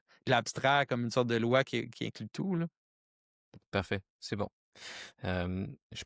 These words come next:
Speaker 2: je pense que ce serait un bon endroit pour laisser le, le sujet, à moins qu'il y ait un mot de la fin, une autre chose que, que tu vois.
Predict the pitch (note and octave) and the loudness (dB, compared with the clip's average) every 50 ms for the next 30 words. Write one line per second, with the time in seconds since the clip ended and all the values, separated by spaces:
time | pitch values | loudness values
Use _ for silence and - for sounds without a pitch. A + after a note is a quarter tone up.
0 | - - F#2+ - - - - D#3+ - - C3 - - G#2+ - - - G2+ F#2+ F#2 | -10 -8 -6 -6 -2 0 0 0 0 -2 -2 -2 -2 -2 -2 0 0 0 0 2
1 | F#2 - A#2 B2 A#2 G#2+ - C#3+ - - B2 G#2 G2 G#2 G2 G2 F2+ - - - | 2 2 4 4 4 2 0 -2 -2 -2 -2 0 2 4 4 4 2 2 2 2
2 | G#2+ G#2+ G#2+ G2+ G2 F#2 F#2+ G2 F#2 F#2+ G2+ F#2+ F2 - - - G#2 F#2 F#2 G#2 | 4 4 4 4 4 2 2 2 0 0 -2 -2 -2 -2 -4 -2 0 2 4 4
3 | D3+ F#3+ A3+ A#3 G#3+ D3 A#2+ G#2+ G#2 G2+ G2+ G2+ G2+ G2+ G2+ G#2 G#2 G#2 A2 A2+ | 4 4 2 2 2 4 4 6 6 6 4 4 2 2 2 4 4 4 4 4
4 | - - _ - - G#2 F#2+ F#2+ G2 G2+ G#2 G#2+ G#2 F#2 F2+ - - G#2+ G#2+ G#2+ | 2 -2 _ 2 4 6 6 8 6 6 6 6 4 4 4 4 2 2 4 4
5 | G#2 G2+ G2 F#2 - - G2+ - - - F#2+ F#2+ F#2 - - F#2 - - F#2+ F2+ | 4 2 0 0 0 0 -2 0 -2 -2 -2 -2 -2 -2 -4 -6 -4 -4 0 0
6 | G2 A2 D3 | 0 0 0